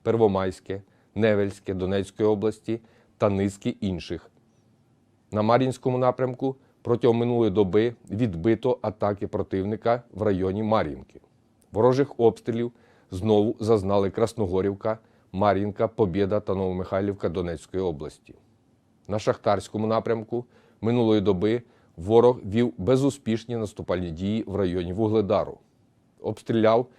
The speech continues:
також Причистівку, Новоукраїнку,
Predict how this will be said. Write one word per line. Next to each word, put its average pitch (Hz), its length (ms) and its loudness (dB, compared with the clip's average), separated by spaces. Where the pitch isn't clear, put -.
також 104 420 0
Причистівку, 113 920 -4
Новоукраїнку, 110 840 0